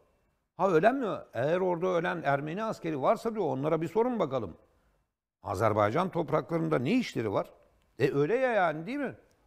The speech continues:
Çok ilginç bir açıklama. E, beyefendiyi tebrik ediyorum. Gerçekten zekice bir açıklama.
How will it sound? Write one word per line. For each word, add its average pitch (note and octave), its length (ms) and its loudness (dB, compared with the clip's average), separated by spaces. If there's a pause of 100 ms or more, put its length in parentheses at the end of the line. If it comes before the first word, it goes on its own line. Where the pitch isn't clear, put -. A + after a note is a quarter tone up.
(2500)
Çok G#3+ 180 -2
ilginç A#3 400 2
bir G#3 40 10
açıklama. D#3 640 2 (880)
E, B2 140 -2
beyefendiyi D#3 500 2
tebrik D#3+ 300 -4
ediyorum. D3 380 0
Gerçekten B2 520 -2
zekice C3 500 -4
bir B2+ 60 -2
açıklama. B2 640 -4